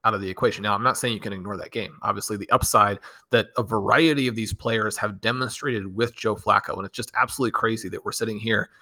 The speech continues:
in the early days of twenty twenty-four and talking about how Joe Flacco completely unlocked this offense and did things for them that Deshaun Watson, you know, can't even imagine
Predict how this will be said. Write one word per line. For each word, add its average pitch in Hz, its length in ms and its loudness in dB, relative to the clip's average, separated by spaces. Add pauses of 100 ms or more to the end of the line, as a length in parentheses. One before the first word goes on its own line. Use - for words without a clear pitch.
(300)
in 127 80 -2
the 113 100 -2
early 117 220 2
days 110 220 2
of 104 80 -6
twenty 113 220 -4
twenty-four 107 500 0
and 92 80 -2
talking 120 280 0
about 104 240 4
how 107 240 4 (380)
Joe 127 140 6
Flacco 113 600 4 (140)
completely 127 920 0 (340)
unlocked 107 460 0
this 113 240 0
offense 107 580 0
and 104 140 -6
did 107 180 -2
things 101 280 -6
for 117 120 -2
them 101 280 -2 (320)
that 110 140 -2
Deshaun 107 340 2
Watson, 101 500 -2 (320)
you 98 60 -8
know, 95 40 -8
can't 110 220 -6
even 104 260 -6 (320)
imagine 104 800 0